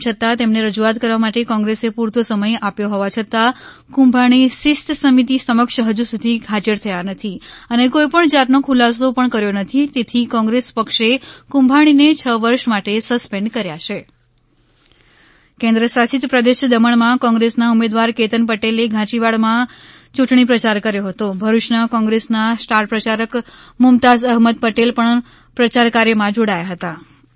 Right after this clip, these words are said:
આગામી લોકસભાની સામાન્ય ચૂંટણીમાં અસરકારક ચૂંટણી ખર્ચની દેખરેખ માટે ભારતના ચૂંટણી પંચના આદેશ અનુસાર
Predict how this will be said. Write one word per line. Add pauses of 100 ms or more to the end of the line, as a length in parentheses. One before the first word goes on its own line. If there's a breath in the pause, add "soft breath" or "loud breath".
(600 loud breath)
આગામી
લોકસભાની
સામાન્ય
ચૂંટણીમાં
અસરકારક
ચૂંટણી
ખર્ચની
દેખરેખ
માટે
ભારતના
ચૂંટણી
પંચના
આદેશ
અનુસાર